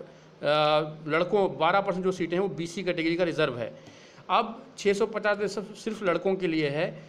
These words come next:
तो बारह परसेंट जो इसका बनता है वो हो जाता है पैंसठ plus तेरह अठहत्तर, सेवेंटी एट सीट होता है, से अठहत्तर सीट होता है।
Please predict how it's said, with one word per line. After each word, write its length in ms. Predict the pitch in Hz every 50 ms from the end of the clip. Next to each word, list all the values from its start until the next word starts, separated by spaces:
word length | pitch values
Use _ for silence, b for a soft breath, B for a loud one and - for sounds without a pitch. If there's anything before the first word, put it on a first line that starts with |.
| B B B - -
तो 300 | 185 190 208 226 247 226 175 147
बारह 260 | 156 165 170 185 208 208
परसेंट 300 | 214 214 185 185 202 202
जो 80 | 196
इसका 240 | 190 180 - - 196 175
बनता 380 | 147 156 156 160 156 190 185
है 140 | 185 185 190
वो 180 | 185 185 185 190
हो 140 | 180 180 180
जाता 360 | 175 175 170 175 180 175 170
है 160 | 175 175 180 180
पैंसठ 440 | 175 175 165 165 160 - 185 180 - -
plus 300 | 170 165 175 175 175 - - - - - - - - - - - - - - - - - - - - -
तेरह 440 | 151 151 156 170 175 180 175 - - - - - - - - - -
अठहत्तर, 380 | 151 - 160 160 160 - 180 151
सेवेंटी 440 | 151 - 175 180 185 185 208 214 185
एट 160 | 190 190 185
सीट 220 | 190 - 190 185 156
होता 280 | - 196 - - 127
है, 160 | 110 101 90 - - - - - - - - - - - B B B B B B -
से 120 | - -
अठहत्तर 440 | 262 - 147 - 196 196 196 240 233
सीट 200 | 226 226 208 180
होता 280 | 165 165 156 160 139 123
है। 180 | 117 110 104